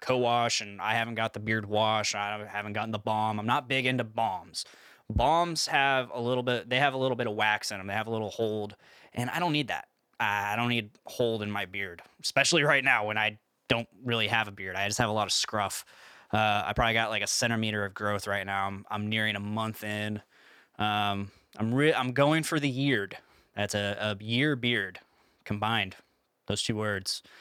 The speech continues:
Yeah, I'm going for a yeared. I've never done that before, so I figured while I'm into all this beard stuff, I might as well go ahead and give it a try. So,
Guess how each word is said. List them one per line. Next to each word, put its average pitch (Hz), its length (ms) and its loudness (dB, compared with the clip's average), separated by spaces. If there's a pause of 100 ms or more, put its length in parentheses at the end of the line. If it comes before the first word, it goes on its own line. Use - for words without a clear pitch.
(280)
Yeah, 135 80 6
I'm 123 80 4
going 151 200 6
for 165 180 2
a 151 60 4
yeared. 131 360 4
I've 113 80 -2
never 131 200 2
done 120 220 0
that 120 140 2
before, 120 680 0 (220)
so 107 800 0 (480)
I - 60 -2
figured 113 580 2 (340)
while 117 340 2
I'm 113 140 0
into 110 180 -2
all 107 220 0
this 107 160 -4
beard 107 300 -2
stuff, 101 300 0
I 101 40 0
might 104 200 -2
as 101 100 -6
well 101 160 -2
go 104 160 -2
ahead 101 160 -2
and 101 80 -10
give 95 140 -10
it 90 60 -8
a 85 40 -10
try. 71 340 -6 (240)
So, 92 400 -2